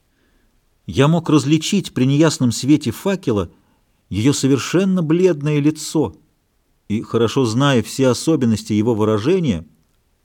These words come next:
понял тотчас, что она находится в том состоянии изнеможения и бессилия, которое всегда наступало у неё после припадка одержания, и при котором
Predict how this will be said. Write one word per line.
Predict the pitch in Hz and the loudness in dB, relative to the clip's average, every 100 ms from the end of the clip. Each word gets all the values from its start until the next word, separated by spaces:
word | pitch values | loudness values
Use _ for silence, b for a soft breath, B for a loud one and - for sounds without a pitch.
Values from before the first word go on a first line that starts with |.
| - | 0
понял | 160 208 190 160 | 4 4 2 -2
тотчас, | - 185 175 135 - | 0 0 0 -6 -6
что | - 135 | -4 0
она | 127 135 160 | 2 2 0
находится | 139 131 165 156 131 - 113 | 0 -2 -2 -2 -2 -6 -8
в | |
том | - 156 | -4 -2
состоянии | - 113 - 131 143 135 117 - | -2 -8 -6 -4 -2 0 0 0
изнеможения | 123 101 117 135 143 131 180 165 139 | -4 -2 -2 0 -2 0 0 0 -4
и | 135 123 | -4 -8
бессилия, | 113 120 - - 226 220 131 78 - b b b b b b b | -6 -6 -6 -6 -4 0 -2 -4 -14 b b b b b b b
которое | 131 127 156 160 | 0 4 6 6
всегда | 156 160 147 208 | 4 0 2 2
наступало | 202 175 - 165 196 180 | 2 0 -2 0 2 2
у | 170 | 2
неё | 165 175 | 2 2
после | 165 156 - 143 | 0 -4 -2 -4
припадка | 147 151 151 139 - 131 | 0 -2 0 -2 0 -2
одержания, | 131 147 139 123 95 85 b b b b b _ | -2 -2 -2 -2 -2 -6 b b b b b _
и | 104 | -6
при | 117 | -2
котором | 117 139 170 160 143 | -2 0 2 2 0